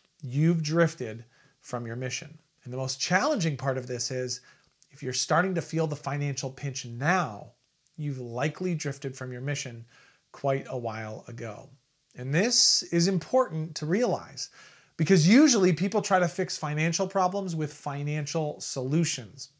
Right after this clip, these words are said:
And <laughs> when you're working at a church, that's just one-dimensional and non-missional thinking.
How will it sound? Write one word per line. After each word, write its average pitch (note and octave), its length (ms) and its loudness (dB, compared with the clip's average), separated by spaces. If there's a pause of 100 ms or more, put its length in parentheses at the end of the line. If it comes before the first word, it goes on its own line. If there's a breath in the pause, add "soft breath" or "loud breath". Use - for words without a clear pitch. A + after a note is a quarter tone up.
(140)
And C#3+ 240 -4
<laughs> - 60 -12
when F#3 100 -2
you're F#3+ 120 2
working F#3 360 2
at D#3+ 80 -2
a D3+ 60 0
church, G#3+ 440 -4 (500 loud breath)
that's E3 200 -4
just - 180 -2
one-dimensional E3 1040 2
and C#3 320 -4
non-missional D3+ 1300 -2 (100)
thinking. F3+ 580 -6